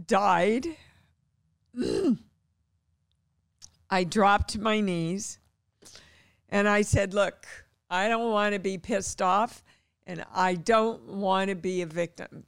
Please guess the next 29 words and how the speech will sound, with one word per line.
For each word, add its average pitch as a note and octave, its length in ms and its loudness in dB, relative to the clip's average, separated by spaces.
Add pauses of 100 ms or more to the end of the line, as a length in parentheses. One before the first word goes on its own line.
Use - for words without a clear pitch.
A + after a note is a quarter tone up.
(120)
I F3 160 -4
want G#3 480 0 (100)
a G3+ 80 0
way G3 300 4
we F#3+ 220 -6
can F3+ 180 -8
heal E3 600 -4
ourselves." - 840 -6 (580)
And F#3 160 -2
like F3 400 -2
that, G3+ 600 0 (760)
I F3+ 200 4
heard, E3 680 0
"Use F#3+ 360 0
the G3+ 140 0
light F3+ 340 0
within F#3+ 400 -4
you E3 160 -4
to E3 100 -6
heal E3+ 320 -4
yourself." E3+ 680 -6 (560)
So A#3+ 220 4
I've B3 260 4
been B3+ 180 2
studying A3+ 540 2
really F#3+ 300 0
what G3 260 0
that F3+ 240 0
means E3+ 580 -4